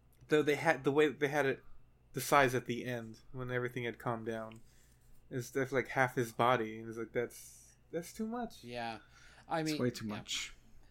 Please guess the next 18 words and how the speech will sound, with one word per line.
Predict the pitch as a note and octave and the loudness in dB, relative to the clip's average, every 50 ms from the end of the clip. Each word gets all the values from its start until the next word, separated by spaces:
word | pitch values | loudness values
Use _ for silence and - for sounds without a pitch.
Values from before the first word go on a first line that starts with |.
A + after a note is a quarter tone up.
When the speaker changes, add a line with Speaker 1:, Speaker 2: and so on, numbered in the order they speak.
| - - - | -20 -10 -4
Speaker 2:
I | A2+ C#3+ D#3 D#3 | -2 0 0 0
do | B2+ G3 A3 B3 | -2 -2 -2 0
like | A3+ A3+ A3 G3+ - - | 2 2 2 2 0 0
how | F#3 F#3+ F#3+ F#3 E3+ D#3+ D3 - | 0 2 2 2 2 0 -4 -6
it | - - D#3+ D3+ D3 D3 | -6 -6 -6 -6 -4 -6
was | C3 A#2+ G#2 A#2 | -6 -6 -8 -8
white, | A2 C#3+ D3 C3+ G#2+ F2 - - - - | -4 -2 0 0 0 -2 -6 -14 -14 -10
like | B2 B2+ B2+ A2+ - A#2+ | -6 -6 -6 -6 -6 -8
you | A2 | -10
said. | - - B2+ A#2+ G#2+ G2+ G#2+ | -6 -4 -4 -4 -4 -4 -4
Uh, | G#2+ G#2+ G#2 G#2+ - - - - - - - - - | -6 -6 -6 -6 -8 -12 -18 -20 -20 -20 -20 -14 -8
yeah, | - D#3+ A3 | -6 -6 -4
the | - - | -4 -6
color, | - - - G#3 A3 A3+ G#3+ G3+ F#3+ D#3 - - | -6 0 2 2 4 4 2 2 0 -4 -6 -6
the | D#3+ D3+ | -6 -6
color | - - G#3 A3+ G#3+ F3+ | -2 0 0 2 2 0
s-, | - - - - - - - | -2 -4 -8 -10 -12 -10 -6
palette, | - D#3 D#3 D3+ C#3+ C3 | -2 0 0 0 0 -4